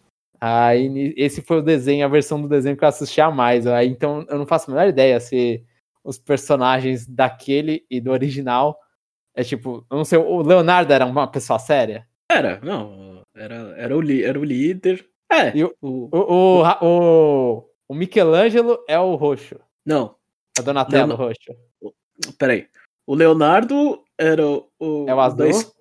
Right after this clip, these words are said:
Speaker 2: é o es-, o azul da espada, o líder. O cara sério.
Speaker 1: Isso, isso.
Speaker 2: O Donatello é o roxo, o cara inteligente dos gadgets.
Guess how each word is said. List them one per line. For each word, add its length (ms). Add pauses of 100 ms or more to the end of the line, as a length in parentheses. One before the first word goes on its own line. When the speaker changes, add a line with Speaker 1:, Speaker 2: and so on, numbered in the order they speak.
(160)
Speaker 2:
é 60
o 60
es-, 180
o 80
azul 400
da 140
espada, 640
o 60
líder. 360 (280)
O 40
cara 200
sério. 260
Speaker 1:
Isso, 260 (300)
isso. 360
Speaker 2:
O 40
Donatello 500
é 40
o 80
roxo, 580
o 640
cara 180
inteligente 680
dos 180
gadgets. 540